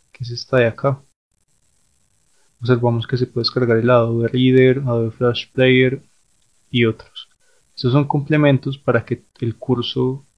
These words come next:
funcione de la manera adecuada. Los que yo más les recomendaría que instalaran es este Adobe Flash Player,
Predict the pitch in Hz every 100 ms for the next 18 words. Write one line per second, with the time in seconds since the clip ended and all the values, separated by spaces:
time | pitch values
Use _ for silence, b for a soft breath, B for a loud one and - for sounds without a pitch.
0 | _ _ - 123 117 120 120 127 123 113
1 | 113 120 - 123 113 113 139 - 127 127
2 | 143 156 147 - 131 120 113 117 139 156
3 | 139 151 143 131 135 139 _ _ _ _
4 | _ - 123 - 147 143 123 117 120 120
5 | 143 139 - - 135 123 127 127